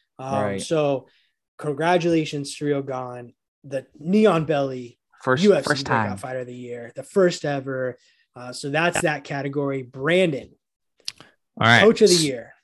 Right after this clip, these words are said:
Speaker 3: so Coach of the Year. So we had, I'm gonna go through the nominees first. So our, our four nominees, we had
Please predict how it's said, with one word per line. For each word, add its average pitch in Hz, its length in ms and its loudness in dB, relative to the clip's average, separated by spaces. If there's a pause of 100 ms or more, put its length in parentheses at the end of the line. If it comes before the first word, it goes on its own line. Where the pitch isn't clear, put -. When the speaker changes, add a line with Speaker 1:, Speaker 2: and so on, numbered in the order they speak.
(100)
Speaker 3:
so - 220 2
Coach 160 360 6
of 147 60 8
the 123 80 10
Year. 95 380 6
So 107 280 0
we 131 200 0
had, 104 600 0 (240)
I'm 104 80 0
gonna 104 120 4
go 101 100 4
through - 100 -6
the 104 80 -4
nominees 98 380 -4
first. 92 480 -6
So 104 160 2
our, 98 180 2
our 98 160 -2
four 127 240 -2
nominees, 104 520 -2
we 104 100 -6
had 101 420 0